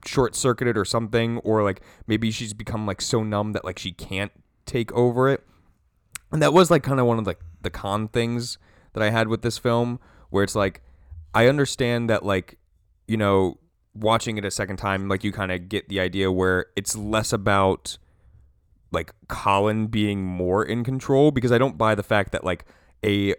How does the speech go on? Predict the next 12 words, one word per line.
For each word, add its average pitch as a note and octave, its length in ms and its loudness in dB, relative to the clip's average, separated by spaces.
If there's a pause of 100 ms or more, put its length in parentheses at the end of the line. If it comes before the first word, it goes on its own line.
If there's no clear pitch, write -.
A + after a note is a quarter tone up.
a G2 60 -2
drug G#2 380 -2
dealer F#2+ 640 0 (260)
slash, F2+ 600 -2
like, D#2+ 240 -4 (400)
kind G#2 200 -2
of, F2 100 -2
like, E2+ 180 -4
mooch G#2 640 -2 (200)
of F#2+ 100 -2
a F2+ 60 2
boyfriend F#2 760 -2